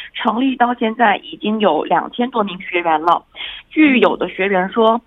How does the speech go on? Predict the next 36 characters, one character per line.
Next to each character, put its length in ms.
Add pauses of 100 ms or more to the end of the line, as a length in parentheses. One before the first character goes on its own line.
(300)
通 180
过 200
在 260
这 200
个 280
培 180
训 220
机 180
构 220
的 100
学 260
习， 380 (280)
不 100
仅 240
能 180
够 240
秀 260
出 260
自 160
己 100
的 140
优 220
雅， 260 (280)
更 200
能 260
展 180
示 160
出 240
老 200
年 200
人 200
的 80
一 100
种 180
高 220
贵。 340